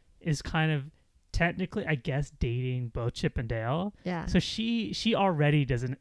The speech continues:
Speaker 1: she can't decide.
Speaker 2: Right.
Speaker 1: So she's gonna be like, <laughs> "Screw those guys.
Speaker 2: <laughs>
Speaker 1: I want, I want this for myself."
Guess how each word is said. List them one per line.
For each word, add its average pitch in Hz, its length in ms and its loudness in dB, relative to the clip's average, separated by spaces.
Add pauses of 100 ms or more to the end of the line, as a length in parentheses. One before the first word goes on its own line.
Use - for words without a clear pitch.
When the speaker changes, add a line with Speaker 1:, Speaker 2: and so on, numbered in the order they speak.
Speaker 1:
she 170 140 -2
can't 202 240 -2
decide. 113 680 -6
Speaker 2:
Right. 170 360 0 (100)
Speaker 1:
So 180 160 -2
she's 202 260 4
gonna 185 160 4
be 151 140 4
like, 123 340 0
<laughs> - 100 -6
"Screw 180 200 0
those 226 280 4
guys. 160 500 0
Speaker 2:
<laughs> - 440 -2
Speaker 1:
I - 20 -8
want, 202 220 0 (320)
I 147 60 -6
want 160 180 -4
this 151 140 -6
for 143 100 -12
myself." 110 400 -8